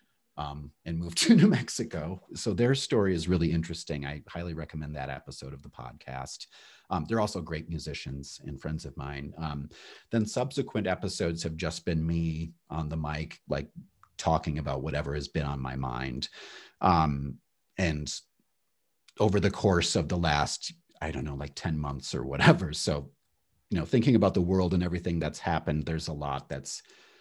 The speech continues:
um, I've thought <laughs> about and over that, that particular period of time, and a lot of stuff that's been on my mind. Um, a couple of episodes have been me, like, kind of taking a blog post I've written. I'm also a writer, and I have a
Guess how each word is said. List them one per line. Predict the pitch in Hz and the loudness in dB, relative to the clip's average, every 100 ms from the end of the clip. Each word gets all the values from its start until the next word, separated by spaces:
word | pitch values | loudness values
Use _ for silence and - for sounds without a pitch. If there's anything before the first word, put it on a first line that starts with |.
| _ _ - | _ _ -6
um, | 67 64 64 - _ _ _ - | -4 -4 -8 -10 _ _ _ -4
I've | 82 92 | -2 -2
thought | - 92 - | 0 2 6
<laughs> | 190 | 6
about | 101 78 78 - | 6 0 -4 -8
and | - 80 82 90 | -6 -6 -6 -6
over | 90 82 | -4 -4
that, | 71 71 _ - | -6 -8 _ -4
that | 87 82 | -2 0
particular | 85 - 90 - 73 | -4 -2 -2 -2 -4
period | 69 85 69 69 | -6 -4 -4 -4
of | 69 | -8
time, | - 69 69 | -6 -4 -4
and | 64 | -6
a | |
lot | 67 69 | -6 -8
of | |
stuff | - 67 67 | -8 -8 -8
that's | 64 | -12
been | - 69 | -8 -8
on | 65 | -6
my | 65 | -8
mind. | 65 67 67 67 - - - - - - | -8 -6 -6 -8 -10 -16 -20 -20 -20 -2
Um, | 101 90 85 82 78 - _ 110 | 4 6 6 4 0 -10 _ -4
a | |
couple | - 127 123 | 0 4 6
of | 110 | 8
episodes | 104 110 - 95 90 | 6 4 4 2 4
have | 87 85 | -2 2
been | 92 90 | 2 2
me, | 90 87 90 | 0 -2 -4
like, | 80 82 - - | -6 -8 -10 -14
kind | - 82 | -6 -6
of | 82 | -6
taking | 92 82 78 | -8 -6 -8
a | 73 | -6
blog | 90 110 92 | -2 -2 -2
post | 113 98 - | -4 -2 -2
I've | 85 | -2
written. | 87 85 85 82 80 | -2 -2 0 0 0
I'm | 80 | -4
also | 82 - 76 | -6 -6 -4
a | |
writer, | 73 73 78 73 | -4 -4 -4 -4
and | 69 | -6
I | 64 | -6
have | 73 | -8
a | 71 | -8